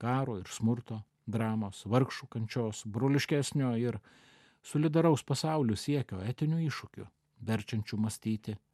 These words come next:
apie gyvybės ir laisvės vertę. Sąrašas ilgas. Šiame kontekste bažnyčia siunčia jūs kaip rūpestingus, dėmesingus ganytojus, kurie moka dalintis keliu, nerimo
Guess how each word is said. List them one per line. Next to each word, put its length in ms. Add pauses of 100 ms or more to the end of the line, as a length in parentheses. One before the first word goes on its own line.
(120)
apie 220
gyvybės 500
ir 80
laisvės 520
vertę. 400 (840)
Sąrašas 560
ilgas. 460 (1120)
Šiame 240
kontekste 440
bažnyčia 440
siunčia 340
jūs 220
kaip 160
rūpestingus, 840 (280)
dėmesingus 640
ganytojus, 760 (280)
kurie 220
moka 320
dalintis 600 (840)
keliu, 300 (280)
nerimo 640